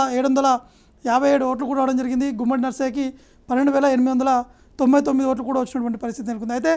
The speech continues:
బానోతు హరిప్రియ కాంగ్రెస్ పార్టీ నుంచి గెలుపొందారు. కాంగ్రెస్ పార్టీ నుంచి గెలిచిన తర్వాత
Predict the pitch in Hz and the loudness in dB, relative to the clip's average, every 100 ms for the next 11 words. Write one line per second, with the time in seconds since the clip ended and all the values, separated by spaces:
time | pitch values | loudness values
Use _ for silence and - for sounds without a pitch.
0 | 330 - _ - 233 277 349 359 320 262 | -2 -16 _ -6 2 4 6 6 6 4
1 | 302 311 285 277 294 302 285 277 269 233 | 2 2 2 -2 -2 -4 -2 -2 -4 -4
2 | 269 277 302 285 254 269 - 277 247 269 | -4 -4 -6 -8 -6 -8 -8 -8 -6 -6
3 | 285 254 - _ _ 220 277 330 349 311 | -6 -8 -14 _ _ -6 -4 -2 -2 -2
4 | 285 | -2